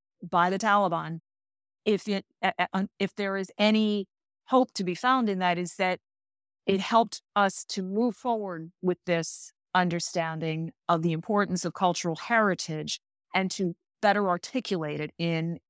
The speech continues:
international law and documents so that we can at least advocate for it, call it out when it's being violated, and prosecute it when it is being violated. As I said, I'll just pull up really quickly. It was in twenty sixteen. Here it is.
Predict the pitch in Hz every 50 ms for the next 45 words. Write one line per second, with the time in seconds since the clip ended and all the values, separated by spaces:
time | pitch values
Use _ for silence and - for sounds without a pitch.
0 | _ _ - 190 190 185 - 202 180 175 170 170 165 - - 170 160 165 160 160
1 | 160 160 156 156 160 160 156 156 - - 165 147 139 - - - - 180 160 165
2 | 170 - 196 175 180 170 170 165 - - - 202 180 170 - - 165 175 196 196
3 | 185 - - - - _ _ _ _ - - - _ _ - 190 185 190 190 190
4 | 208 - 196 185 180 180 - - - 180 175 165 165 165 160 131 - _ _ _
5 | _ _ _ _ _ _ - - 233 220 220 226 208 208 196 190 190 185 180 175
6 | 175 165 - - - 190 185 180 175 170 160 175 170 170 165 170 170 170 165 165
7 | 165 165 165 160 165 160 - - - 165 165 165 160 - - 185 180 180 175 -
8 | - 165 - - 175 165 160 151 151 147 156 - _ _ _ 175 170 175 170 165
9 | 165 170 196 240 269 220 175 - - - - _ _ _ _ _ - 180 165 175
10 | 165 165 156 165 156 160 160 160 156 156 156 151 165 - 170 165 - 190 170 170
11 | 151 170 170 - - - - 208 180 175 170 165 - 185 170 170 165 - - -
12 | 214 190 - _ 196 180 170 165 160 160 156 - 160 170 165 165 165 165 - -
13 | 175 165 165 160 160 160 160 165 165 - - 202 185 180 185 175 - 180 170 -
14 | - - 185 170 170 175 196 185 180 175 170 160 165 -